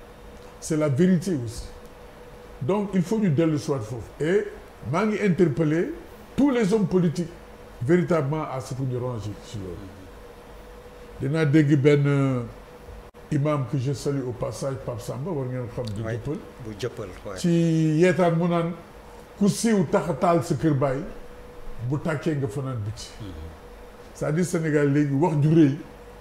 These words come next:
Speaker 1: wax, wax ju ëpp, moom mooy yéem nit ñi ba ñu accroché. Mais il faut faire attention.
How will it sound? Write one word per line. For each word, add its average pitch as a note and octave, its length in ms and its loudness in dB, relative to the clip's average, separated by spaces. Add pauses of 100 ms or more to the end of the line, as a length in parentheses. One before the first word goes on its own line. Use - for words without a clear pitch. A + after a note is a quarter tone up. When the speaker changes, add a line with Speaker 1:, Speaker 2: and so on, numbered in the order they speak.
(180)
Speaker 1:
wax, C#3 200 -2
wax E3 260 0
ju E3 100 4
ëpp, D3 140 -2 (580)
moom D3+ 160 2
mooy D3+ 160 6
yéem D3 300 4
nit C3+ 160 0
ñi C3+ 40 -4
ba B2 140 -6
ñu B2 140 -6
accroché. G2+ 320 -8 (100)
Mais B2 120 -8
il D#3 60 -4
faut D3+ 160 -4
faire D3 200 -6
attention. A2+ 460 -10